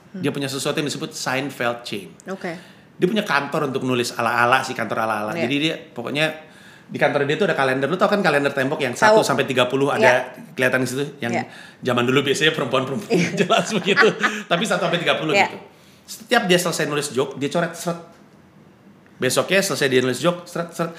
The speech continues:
Speaker 2: Setelah udah tujuh kali coret atau delapan kali coret,
Speaker 1: Iya.
Speaker 2: dia jadi nggak enak mutusin rantainya.
Speaker 1: Iya.
Speaker 2: "Aduh, gue nggak kepikiran, tapi gue harus nulis."
Speaker 1: Iya, karena lo udah
Speaker 2: Betul,
Speaker 1: terbiasa.
Speaker 2: dia nggak mau rantainya putus.
Speaker 1: Putus, iya.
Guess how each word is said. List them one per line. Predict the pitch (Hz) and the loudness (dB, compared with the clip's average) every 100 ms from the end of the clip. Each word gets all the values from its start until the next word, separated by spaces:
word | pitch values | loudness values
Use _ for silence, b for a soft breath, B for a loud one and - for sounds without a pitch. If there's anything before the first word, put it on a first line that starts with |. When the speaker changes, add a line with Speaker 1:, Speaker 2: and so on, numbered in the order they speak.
| B B | B B
Speaker 2:
Setelah | - 202 254 240 214 - | -6 -4 2 2 2 -2
udah | 175 165 | 0 0
tujuh | - 170 160 | 0 -4 -4
kali | 165 147 143 147 | -4 -2 -2 -4
coret | 151 135 143 - | -4 0 0 0
atau | 143 139 | 0 4
delapan | 127 123 127 | 4 4 2
kali | 120 | 0
coret, | 117 208 160 160 | 4 4 4 2
Speaker 1:
Iya. | 170 - B | -10 -14 B
Speaker 2:
dia | - 147 247 | -4 4 6
jadi | 185 165 160 | 8 6 6
nggak | 151 143 | 4 2
enak | 139 202 | 2 0
mutusin | 160 151 156 147 180 | 0 -2 -2 -2 0
rantainya. | 175 156 156 175 160 131 107 | 2 2 2 -2 -2 -4 -6
Speaker 1:
Iya. | - 165 - - - - - - | -4 -4 -4 -10 -20 -20 -20 -8
Speaker 2:
"Aduh, | 135 | -4
gue | 139 143 | 0 0
nggak | 117 | -2
kepikiran, | 110 113 117 135 | -4 -6 -4 -2
tapi | 123 117 | -2 -4
gue | 127 | 0
harus | 120 120 | -2 0
nulis." | 120 113 107 - | -2 -2 -4 -8
Speaker 1:
Iya, | 156 - | -8 -8
karena | - 185 | -4 2
lo | 220 | 4
udah | 226 185 196 - | 6 4 2 -4
Speaker 2:
Betul, | - - | -6 0
Speaker 1:
terbiasa. | 180 208 | 6 8
Speaker 2:
dia | 202 208 | 8 4
nggak | 190 160 | 2 0
mau | 160 185 | 0 0
rantainya | 165 143 143 151 | 0 -2 -6 -6
putus. | 147 135 - 202 | -4 -4 -2 0
Speaker 1:
Putus, | 175 - - | 0 -2 -4
iya. | 160 | -4